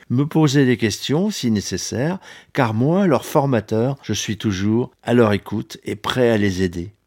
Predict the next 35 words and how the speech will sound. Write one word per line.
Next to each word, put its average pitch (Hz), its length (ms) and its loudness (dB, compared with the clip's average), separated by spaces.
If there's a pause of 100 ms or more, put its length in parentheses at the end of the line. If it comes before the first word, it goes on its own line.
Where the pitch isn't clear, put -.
Ah, 143 140 2
j'allais 143 240 4
oublier, 139 420 4
oui, 156 180 2
ce - 160 -6
n'est 98 80 0
pas 113 180 0
tout. 220 280 -4 (200)
Chantal 127 800 2
ne 92 100 -4
se - 160 -6
sentait 104 340 -4
pas 120 200 -6
très 113 280 -2
à 110 100 2
l'aise 127 320 0
avec 101 300 -4
la 101 160 -2
partie 117 720 -4 (140)
de 95 60 -6
captation 123 680 -4
sonore 120 480 -2
de 104 80 -4
sa 98 240 -4
voix 123 400 0 (320)
ou 101 80 -6
de 101 100 -4
la 104 120 4
voix 127 300 4
de 110 80 0
la 104 100 0
personne 117 420 -4
qu'elle 101 180 -4
veut 98 160 -6
filmer. 95 480 -8